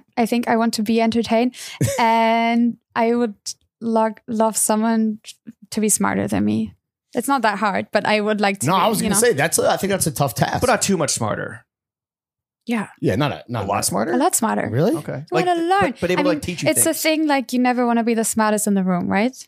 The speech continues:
Speaker 1: Otherwise, you're not learning anything.
Speaker 3: Well, if you are,
Speaker 1: you
Speaker 3: then
Speaker 1: know?
Speaker 3: you're in the wrong fucking
Speaker 1: Yeah,
Speaker 3: room.
Speaker 1: you're in
Speaker 2: That's
Speaker 1: the wrong
Speaker 2: true.
Speaker 1: fucking room. Exactly. So for me, it's, uh, intellect and humor, I would
Speaker 3: Okay.
Speaker 1: say. And
Speaker 2: Good to
Speaker 1: Pra-,
Speaker 2: know.
Speaker 1: Prada
Speaker 3: All right,
Speaker 1: outfit.
Speaker 3: boys. Well, uh, you can't even D M her, so
Speaker 1: No.
Speaker 3: best of
Speaker 2: Yeah.
Speaker 3: luck.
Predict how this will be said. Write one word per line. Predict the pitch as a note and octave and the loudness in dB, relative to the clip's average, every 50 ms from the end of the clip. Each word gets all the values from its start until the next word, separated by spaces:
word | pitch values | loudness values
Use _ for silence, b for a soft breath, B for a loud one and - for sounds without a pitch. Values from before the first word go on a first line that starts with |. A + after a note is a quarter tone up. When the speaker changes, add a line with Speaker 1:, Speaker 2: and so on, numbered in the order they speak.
| _ _ _ _ _ _ _ _ _ _ - | _ _ _ _ _ _ _ _ _ _ -2
Speaker 1:
Otherwise, | A3 A3 A3 G#3 | 0 0 2 2
you're | G#3+ G#3 | 2 2
not | G#3 - G#3 | 2 2 2
learning | G3+ G3+ G3+ G#3 G#3+ G#3+ G#3 - | 2 4 4 2 2 0 0 -2
anything. | A3 G#3+ A3+ - | 0 0 2 2
Speaker 3:
Well, | - C#3 | 2 2
if | - | 0
you | C4+ D3+ D#3+ | 0 0 2
are, | D#3 D3+ | 2 2
Speaker 1:
you | |
Speaker 3:
then | - B2+ | 2 0
Speaker 1:
know? | B2+ | 0
Speaker 3:
you're | B2 | 0
in | B2 A2+ | 0 -2
the | G2+ - | -2 -2
wrong | E3 C#3+ A#2 A#2 | -2 -2 -2 -4
fucking | - - D3+ B2+ - - - | -6 -4 -4 -4 -4 0 0
Speaker 1:
Yeah, | A3 | 2
Speaker 3:
room. | G#3 A3 | 2 2
Speaker 1:
you're | A3 A#3 | 2 2
in | A3 | 2
Speaker 2:
That's | G3+ G3+ G3 | 2 2 4
Speaker 1:
the | G3 G3 | 4 4
wrong | G3+ G#3+ | 4 4
Speaker 2:
true. | G#3+ G#3+ | 2 2
Speaker 1:
fucking | G#3+ A3+ G#3+ G#3+ | 2 0 0 2
room. | A3+ A3 G3+ B B B B B B | 0 0 -2 B B B B B B
Exactly. | C4 A#3+ A3 G3+ F#3+ G3+ G3 | 0 2 2 2 0 0 0
So | - A3 G#3 G#3 - - | 0 2 0 0 -2 -4
for | - - A3 | -2 -2 0
me, | A3+ A3+ A3+ | 2 2 0
it's, | G#3+ - - - _ - | 0 -2 -4 -6 _ 0
uh, | A#3 G#3 G3+ G3 G3 G3 G3 G3+ - _ _ _ - | 0 2 2 2 2 0 0 -4 -6 _ _ _ -2
intellect | B3 A#3+ A#3+ A3+ - A3+ G#3 G#3 G3+ G3+ G3+ | 0 0 0 0 0 0 0 2 2 2 2
and | G#3 G3 | 0 0
humor, | F#3 - G3+ G3 F#3 F#3 F#3+ F#3+ - | 0 0 0 0 0 0 0 0 0
I | G#3+ G3 | 0 0
would | G3 | 0
Speaker 3:
Okay. | F#3+ - - G3 | 2 0 0 0
Speaker 1:
say. | E3+ F3 _ _ _ _ _ _ _ _ _ _ _ _ _ - - | 0 -4 _ _ _ _ _ _ _ _ _ _ _ _ _ -4 -2
And | A#3 G#3 | -2 0
Speaker 2:
Good | - | 0
to | - | 0
Speaker 1:
Pra-, | - - | 0 0
Speaker 2:
know. | F#3 | 0
Speaker 1:
Prada | - A3+ G#3+ G3+ G3+ | 0 0 2 2 2
Speaker 3:
All | F#3+ F#3 | 2 2
right, | F#3+ E3 | 2 0
Speaker 1:
outfit. | C3 - - | 0 0 2
Speaker 3:
boys. | A#2+ B2 D3+ E3 | 2 2 2 0
Well, | D3 C3+ C3 B2+ B2 B2 | 2 2 2 2 2 2
uh, | A#2 A#2+ A#2 | 2 2 2
you | A#2 A2+ | 0 0
can't | - D3+ D3+ D3 | 0 0 2 2
even | C#3+ C3+ B2 | 2 0 0
D | A#2+ B2+ | 0 0
M | B2+ B2 A2+ | 0 0 0
her, | A2 G2+ | -2 -2
so | G2 - - G2 F#2+ F#2+ | -4 -2 0 0 2 2
Speaker 1:
No. | F#2 - A3+ A3+ A3 | 2 2 2 2 2
Speaker 3:
best | A3 A#3 - - - | 0 0 0 0 0
of | - | 0
Speaker 2:
Yeah. | - | 0
Speaker 3:
luck. | - - - A#3 | 0 -2 -2 -4